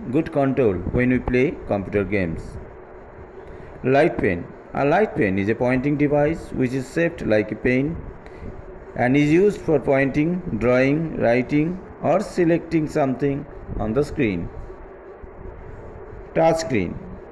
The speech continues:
The computer screen that acts both as input and output device, which is sensitive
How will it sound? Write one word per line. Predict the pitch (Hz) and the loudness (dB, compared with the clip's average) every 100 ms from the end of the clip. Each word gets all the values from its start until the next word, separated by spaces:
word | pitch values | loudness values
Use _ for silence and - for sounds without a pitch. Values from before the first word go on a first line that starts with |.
| - - - - - | -18 -16 -16 -10 0
The | 120 | 0
computer | - 151 180 247 226 | 4 2 2 2 2
screen | - 123 107 113 | 2 2 2 4
that | 131 127 | 4 6
acts | 151 170 - - - - - - - - - - | 4 4 -2 -12 -12 -12 -16 -16 -16 -16 -14 0
both | 139 202 | 2 4
as | 190 131 117 - - - - - | 6 4 2 -8 -14 -14 -10 -2
input | 123 127 160 196 - - - | 0 2 2 0 -2 -12 -2
and | 143 220 | 0 2
output | 165 127 127 101 | 2 2 0 0
device, | 95 98 107 117 - - - - - - | 4 4 2 -2 -12 -16 -18 -16 -14 -4
which | 165 170 | 0 0
is | 180 | 0
sensitive | - 165 147 202 190 107 | 2 2 2 0 0 -2